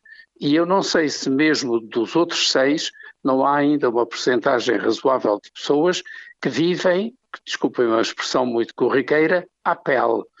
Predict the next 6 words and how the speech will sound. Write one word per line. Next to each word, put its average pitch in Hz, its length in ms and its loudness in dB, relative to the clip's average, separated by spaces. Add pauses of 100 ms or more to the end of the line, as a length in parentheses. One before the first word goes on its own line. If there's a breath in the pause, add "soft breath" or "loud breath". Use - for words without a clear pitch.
(180 loud breath)
ou 127 140 2
seja, 147 540 0 (340 loud breath)
ali 139 480 0
quase 139 500 -2 (140)
a 139 100 0
gastar 131 520 0